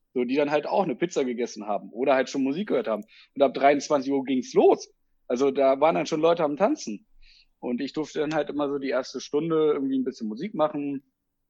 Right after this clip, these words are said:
Und dann, äh, hatte ich halt auch mal Glück, dass dann schon vielleicht einer getanzt hat. Und ja, dann ging das weiter. Dann war ich halt ein bisschen älter, irgendwie vierzehn oder so, und dann war ich halt den ganzen Abend da. Also hat mich aber davon abgehalten, dass ich zum Beispiel privat, ich war auf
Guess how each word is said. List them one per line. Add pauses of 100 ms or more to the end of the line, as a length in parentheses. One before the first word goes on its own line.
(100)
Und
dann,
äh,
hatte
ich
halt
auch
mal
Glück,
dass
dann
schon
vielleicht
einer
getanzt
hat. (800)
Und (220)
ja,
dann
ging
das
weiter. (420)
Dann
war
ich
halt
ein
bisschen
älter,
irgendwie
vierzehn
oder
so,
und
dann
war
ich
halt
den
ganzen
Abend
da. (200)
Also (220)
hat
mich
aber
davon
abgehalten,
dass
ich
zum
Beispiel
privat,
ich
war
auf